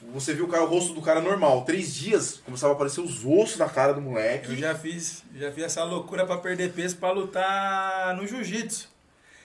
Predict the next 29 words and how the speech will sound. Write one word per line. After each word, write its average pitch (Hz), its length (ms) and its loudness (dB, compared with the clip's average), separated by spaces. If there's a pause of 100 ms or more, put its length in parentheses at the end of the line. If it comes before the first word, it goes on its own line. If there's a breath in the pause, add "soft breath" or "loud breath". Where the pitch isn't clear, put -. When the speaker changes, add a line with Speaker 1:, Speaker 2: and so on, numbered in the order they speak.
(120 soft breath)
Speaker 2:
Tinha 147 160 -10
uma, 165 420 2
um 170 60 0
evento, 170 480 -2
de, 156 260 -6
o 151 120 -6
Grand 160 200 -2
Slam 160 180 -4
de 170 80 -2
Abu 160 200 -2
Dhabi, 165 260 0
que - 60 -10
aconteceu 156 320 -4
em 151 60 -6
Curitiba. 160 640 -4 (200 loud breath)
Eu 135 100 -12
fui 160 140 -2
lutar 170 340 0
lá, 226 360 4 (320 loud breath)
só 151 200 -4
que 156 120 -4
a, 175 1200 4
não 165 140 -4
tinha 226 360 0
categoria 185 1300 2
acima 180 360 4
de 180 80 -2
cem 175 200 0
quilos. 170 340 -2